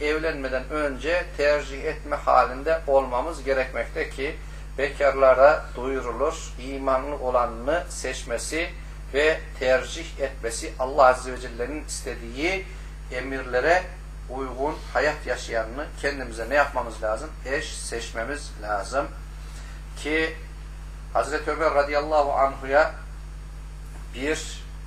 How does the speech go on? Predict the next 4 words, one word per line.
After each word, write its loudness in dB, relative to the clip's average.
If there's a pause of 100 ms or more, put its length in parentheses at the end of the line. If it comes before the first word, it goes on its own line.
(300)
e, 6
sahabelerden 6 (2000)
bi-, -6
e, 4